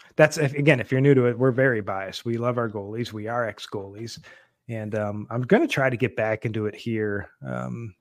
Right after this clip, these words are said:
there's a rink out here in Souk, but there doesn't seem to be any real adult league. But, uh, down in, uh, Langford,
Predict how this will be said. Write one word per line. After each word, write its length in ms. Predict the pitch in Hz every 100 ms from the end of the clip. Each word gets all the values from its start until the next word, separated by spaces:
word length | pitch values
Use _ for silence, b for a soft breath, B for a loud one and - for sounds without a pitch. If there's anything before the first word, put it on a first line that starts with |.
| -
there's 160 | 135
a 80 | 135
rink 260 | 117 135 127
out 140 | 113
here 220 | 117 117
in 80 | 101
Souk, 440 | - - 120 107 -
but 160 | 110
there 140 | 113 110
doesn't 240 | 117 117
seem 200 | - 120
to 60 | 110
be 140 | 110
any 200 | 107 110
real 380 | 107 104 98 87 _ _ _ _ _ _ _ -
adult 540 | 120 - 113 113 -
league. 420 | 107 98 98 98 _ b b _
But, 200 | 110 104
uh, 180 | 117 110
down 360 | 117 147 160 156
in, 680 | 131 131 123 117 117 101 - _ _ _ 113
uh, 180 | 98 95
Langford, 680 | 113 143 143 - 80 87